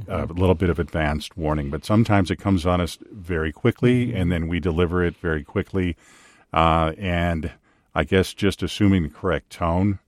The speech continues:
Speaker 1: when you're reporting bad
Speaker 2: Mm-hmm.
Speaker 1: news or good news, um, is, uh, is important,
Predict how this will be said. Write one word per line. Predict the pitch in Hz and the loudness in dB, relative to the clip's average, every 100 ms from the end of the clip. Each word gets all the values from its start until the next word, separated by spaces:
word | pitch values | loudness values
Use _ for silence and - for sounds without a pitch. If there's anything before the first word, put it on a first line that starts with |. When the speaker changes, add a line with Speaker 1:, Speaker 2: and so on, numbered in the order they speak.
| _ 175 | _ -12
Speaker 1:
when | 87 85 | -4 -2
you're | 82 | 0
reporting | 78 78 - 82 85 82 82 123 | -2 -4 -2 0 0 -2 -4 -2
bad | 80 78 143 | 0 2 0
Speaker 2:
Mm-hmm. | |
Speaker 1:
news | 87 90 90 82 | 0 0 -2 -2
or | 76 73 | -4 -4
good | 71 82 85 | -4 -4 0
news, | 90 92 90 - _ _ _ _ - | 2 2 -2 -8 _ _ _ _ -4
um, | 73 76 76 78 - | 0 2 0 -2 -6
is, | 98 85 78 73 85 | -4 -2 -2 -4 -2
uh, | 78 76 | 0 0
is | 80 80 | -2 -6
important, | 76 - 95 87 107 95 | -6 -2 2 4 2 0